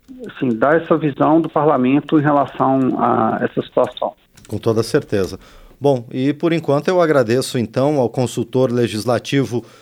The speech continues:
Speaker 2: Marcelo Ferraz de Oliveira Souto por essas informações a respeito da avaliação das recomendações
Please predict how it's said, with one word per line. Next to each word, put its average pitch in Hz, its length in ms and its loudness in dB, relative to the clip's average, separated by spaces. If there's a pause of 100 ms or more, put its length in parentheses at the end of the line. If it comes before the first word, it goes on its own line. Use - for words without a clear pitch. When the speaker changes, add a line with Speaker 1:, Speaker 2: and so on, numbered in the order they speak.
(140)
Speaker 2:
Marcelo 123 400 -2
Ferraz 123 380 0
de 110 100 -4
Oliveira 120 380 0
Souto 170 520 2 (600)
por 165 180 2
essas 156 300 0
informações 160 680 -2
a 139 80 0
respeito 139 640 -2 (280)
da 135 260 0
avaliação 131 800 2
das 123 160 -2
recomendações 131 840 -2